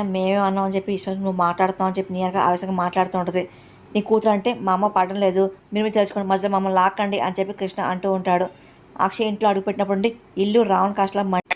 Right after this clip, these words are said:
లావణ్య అనగానే, "ఏ అక్షయ్, నువ్వు ఇంట్లో మాటి మాటికి అన్నిట్లో దూర-, దూరంగా పో" అని చెప్పి వేద అన్న మాటలకి అక్షయ, అవని, శ్రీకర్తో సహా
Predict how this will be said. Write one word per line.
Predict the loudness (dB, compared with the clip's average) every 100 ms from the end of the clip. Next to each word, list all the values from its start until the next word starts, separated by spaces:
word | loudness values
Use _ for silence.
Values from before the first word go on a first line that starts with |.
| -8 0
లావణ్య | 4 4 2 -2
అనగానే, | -4 0
"ఏ | 0
అక్షయ్, | 0 -2 -2 -2
నువ్వు | -4 -4
ఇంట్లో | -4 -2 -4 -4
మాటి | -4 -4 -2
మాటికి | -4 -2 -4
అన్నిట్లో | -4 -2 -2
దూర-, | 4 4 4 0
దూరంగా | 2 2 4 2 0
పో" | 2 4
అని | 4 0
చెప్పి | -4 -6
వేద | -2 0 0 0
అన్న | -2 -2
మాటలకి | -4 -4 -4 -2 -4 -4 -18 -16 -2
అక్షయ, | -2 0 -2 2 2 0 -6
అవని, | -2 0 0
శ్రీకర్తో | -4 -4 -2 -2 -2 -4
సహా | -2 -2